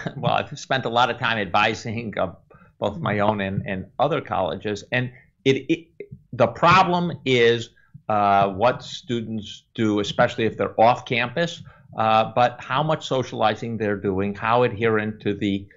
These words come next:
safety practices, wearing face masks, staying six feet apart, uh, they are. And it does appear that they're not actually adhering to them, uh, whether it's at, uh, you know,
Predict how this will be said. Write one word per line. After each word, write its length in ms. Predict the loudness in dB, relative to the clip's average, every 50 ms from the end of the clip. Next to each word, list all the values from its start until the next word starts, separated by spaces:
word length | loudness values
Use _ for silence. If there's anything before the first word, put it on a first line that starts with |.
| -20 -14
safety 460 | 0 2 4 4 4 2 -2 -6 -6
practices, 840 | -2 0 2 2 2 0 -4 -8 -8 -8 -6 -8 -8 -8 -10 -10 -10 -6 0
wearing 320 | 2 4 4 4 2 0
face 300 | 0 -2 -2 -2 -2 -4
masks, 320 | -4 -2 -2 -2 -4 -6 -4
staying 280 | -2 0 0 0 -2
six 280 | -2 -4 -4 -4 -6 -8
feet 200 | -8 -8 -6 -6
apart, 460 | -8 -4 -2 0 0 0 0 -4 -10 -20 -20 -20 _ _ 0
uh, 120 | 0 2 2
they 220 | 2 2 2 4
are. 300 | 4 2 2 0 -2 -4 -4
And 100 | -2 -2
it 160 | -2 0 2
does 220 | 4 4 4 4 0
appear 400 | -4 -6 -4 -2 0 0 0 0
that 400 | 2 2 2 2 0 -2 -10 _ _ _ _ _
they're 160 | 0 2 2
not 300 | 4 4 4 2 2 0 -4 -12 _ _
actually 580 | -2 -2 -2 -2 -2 -6 -10 -8 -8 -10 -10 -10 -10
adhering 600 | -10 -10 -8 -6 -6 -4 -4 -4 -4 -6 -8 -10 -10
to 100 | -10 -8
them, 380 | -4 -4 -2 -2 -4 -4 -8 -14 -20 -20 -20 -20 -12 -8
uh, 320 | -4 -2 0 2 2 0 0
whether 420 | 2 4 4 4 4 2 2 2
it's 240 | 2 0 -2 -2 -2
at, 260 | 0 0 0 -2 -4 -4
uh, 320 | -2 0 2 2 2 2 -2 -6
you 100 | -8 -8 -6
know, 300 | -6 -6 -6 -6 -10